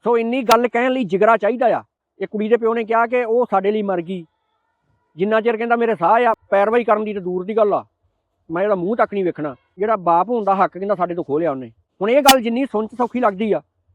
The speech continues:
ਇੱਕ ਪਿਓ ਨੇ ਇਹ ਗੱਲ ਕਹੀ ਕਿਵੇਂ, ਇਹ ਤੇ ਉਹੀ ਜਾਣਦਾ ਨਾ, ਅੰਦਰੋਂ ਰੁੱਗ ਭਰੀਂਦਾ ਵੀਰੇ। ਜਿਨ੍ਹਾਂ ਪੱਚੀ, ਛੱਬੀ, ਤੀਹ ਸਾਲ ਦੀ ਕੀਤੀ ਹੋਵੇ ਪਾਲ ਪੋਸ ਕੇ ਤੇ ਬਾਅਦ 'ਚ ਇਹ ਖੇਹ ਪਾ ਦੇ ਸਿਰ ਤੇ ਹਨਾ,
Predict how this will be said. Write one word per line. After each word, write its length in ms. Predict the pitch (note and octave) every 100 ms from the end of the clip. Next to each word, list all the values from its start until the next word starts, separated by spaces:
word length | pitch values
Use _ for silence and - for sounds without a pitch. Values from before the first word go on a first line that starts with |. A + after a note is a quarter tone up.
| _ _ _
ਇੱਕ 140 | G#3+ B3+
ਪਿਓ 280 | B3+ A#3+
ਨੇ 120 | C4 C4+
ਇਹ 40 |
ਗੱਲ 180 | B3+ B3+
ਕਹੀ 240 | B3 D#4
ਕਿਵੇਂ, 340 | C4 G#3 D#3 C3+ _ _ _ _ _ G#3
ਇਹ 100 | A#3
ਤੇ 60 |
ਉਹੀ 200 | A3 C4+
ਜਾਣਦਾ 260 | A#3+ E3+ C#3
ਨਾ, 140 | A3 - _ -
ਅੰਦਰੋਂ 240 | F3 G#3
ਰੁੱਗ 140 | F#3 E3
ਭਰੀਂਦਾ 400 | F#3 G3+ D3 C3
ਵੀਰੇ। 200 | F3+ D#3 _ _ _ _ _ _ _ D3+
ਜਿਨ੍ਹਾਂ 360 | F3 G3+ G3 E3 _
ਪੱਚੀ, 220 | F3 F#3+
ਛੱਬੀ, 260 | E3+ F3+ F#3
ਤੀਹ 200 | G3 G#3
ਸਾਲ 200 | G3+ F3+
ਦੀ 80 |
ਕੀਤੀ 280 | E3 E3 G3
ਹੋਵੇ 120 | F#3+
ਪਾਲ 220 | D#3 C#3+ C#3+
ਪੋਸ 160 | D3 -
ਕੇ 180 | D3+ C3 _ _ _ _
ਤੇ 80 | D3
ਬਾਅਦ 220 | D3+ F#3
'ਚ 60 |
ਇਹ 300 | G3 F3 G3+ F3
ਖੇਹ 220 | D#3 G#3+
ਪਾ 140 | G3+
ਦੇ 100 | E3
ਸਿਰ 180 | D#3+ D3+
ਤੇ 180 | C3+ D#3
ਹਨਾ, 160 | E3+